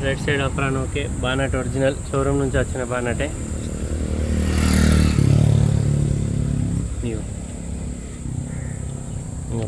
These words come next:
పెయింట్ ఇక్కడ, ఇక్కడ కనబడుతుంది చూడు, పెయింట్ అయితే ఎట్లా చేసిర్రు. ఇంజన్ అయితే ఓపెన్ కాలేదు సార్, షోరూమ్ నుంచి వచ్చిన ఇంజనే ఉంది, ఎక్కడ ఇంజన్ ఆయిల్ లీకేజ్ లేదు.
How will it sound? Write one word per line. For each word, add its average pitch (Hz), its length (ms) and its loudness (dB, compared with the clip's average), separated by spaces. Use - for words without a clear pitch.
పెయింట్ 120 300 2
ఇక్కడ, 113 220 -6
ఇక్కడ 110 320 -4
కనబడుతుంది 113 580 0
చూడు, 104 260 -6
పెయింట్ 104 260 -2
అయితే 101 280 -4
ఎట్లా 104 200 -4
చేసిర్రు. - 500 -6
ఇంజన్ 151 240 6
అయితే 165 180 4
ఓపెన్ 151 300 4
కాలేదు 139 300 4
సార్, 165 160 2
షోరూమ్ 147 360 4
నుంచి 147 200 4
వచ్చిన 135 240 4
ఇంజనే 127 300 6
ఉంది, 127 220 2
ఎక్కడ 123 560 2
ఇంజన్ 127 260 4
ఆయిల్ 127 200 4
లీకేజ్ 120 360 0
లేదు. 113 260 0